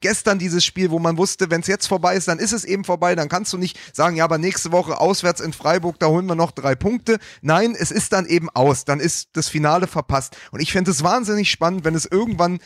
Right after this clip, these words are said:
eine Revolution oder eine Runderneuerung der Bundesliga gäbe vom Spielbetrieb her und dass man sagt, man spielt eine Hinrunde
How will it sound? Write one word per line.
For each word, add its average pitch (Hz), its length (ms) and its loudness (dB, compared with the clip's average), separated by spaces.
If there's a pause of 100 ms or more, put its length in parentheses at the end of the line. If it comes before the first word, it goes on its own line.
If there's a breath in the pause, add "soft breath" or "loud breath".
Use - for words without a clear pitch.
(160 loud breath)
eine 151 160 0
Revolution 175 680 0
oder 165 200 2
eine 147 260 -2
Runderneuerung 175 760 2
der 147 100 4
Bundesliga 180 640 0
gäbe 170 280 0
vom 143 240 -4
Spielbetrieb 185 920 -4
her 170 80 2
und 147 80 -2
dass 147 100 -4
man 139 140 -2
sagt, 151 200 0 (180 loud breath)
man 135 140 -2
spielt - 320 -2
eine 120 80 -2
Hinrunde 247 540 2